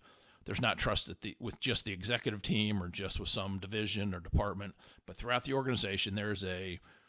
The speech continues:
there's a level of trust that is different in your organization than you see in others. Okay? Trust is pervasive.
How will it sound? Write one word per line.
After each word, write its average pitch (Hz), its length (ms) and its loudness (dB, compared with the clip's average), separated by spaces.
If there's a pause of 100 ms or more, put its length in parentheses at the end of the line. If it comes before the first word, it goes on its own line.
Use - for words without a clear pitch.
(1000)
there's 104 440 0 (120)
a 107 80 -2
level 120 320 2
of 95 140 0
trust - 560 0 (160)
that 90 140 -4
is 90 140 -2
different 101 760 0
in 113 140 -2
your 113 160 2
organization 95 580 0
than 90 160 -2
you 87 60 -2
see - 160 -2
in 71 100 -8
others. - 420 -8 (680)
Okay? 120 280 4 (320)
Trust - 280 0
is 104 80 -8
pervasive. 95 580 -4